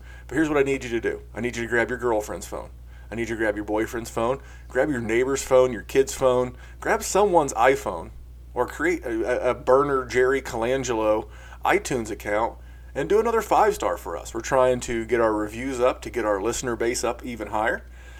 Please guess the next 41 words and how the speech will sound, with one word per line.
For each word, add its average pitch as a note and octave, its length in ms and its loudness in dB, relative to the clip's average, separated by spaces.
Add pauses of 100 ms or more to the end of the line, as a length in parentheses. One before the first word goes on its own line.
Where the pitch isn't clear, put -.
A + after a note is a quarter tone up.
So A#2+ 240 2
just D#3+ 160 -2
go A3+ 100 2
to - 60 -2
iTunes, A3+ 580 -4
leave F3 220 -2
that F#3+ 200 2
five-star, D3 760 0 (520)
and, A#2+ 340 -4
uh, A2+ 240 2
we're F#3 140 8
looking F#3 300 2
for - 160 -6
anywhere D3 320 2
from A2 180 -6
six - 440 -6
to B2 140 -6
eighteen C#3+ 380 -6
more A#2 180 -2
people. - 400 -10
If A#2 140 -6
we B2+ 140 -6
do D#3+ 160 2
get - 160 2
eighteen, D#3 640 -4 (420)
Jerry C#3+ 320 0
and C3+ 80 2
I C3 160 4
will A2+ 240 0
each D#3+ 300 -6
take C#3 260 0
an C3 80 -2
allotment A#2 480 4
of G#2 140 -6
listeners, F3+ 600 -2 (360)
and B2 100 -2
we'll C#3+ 80 2
have D3+ 220 0
two A#3+ 240 -6
listener G2+ 420 -2
leagues. - 400 -14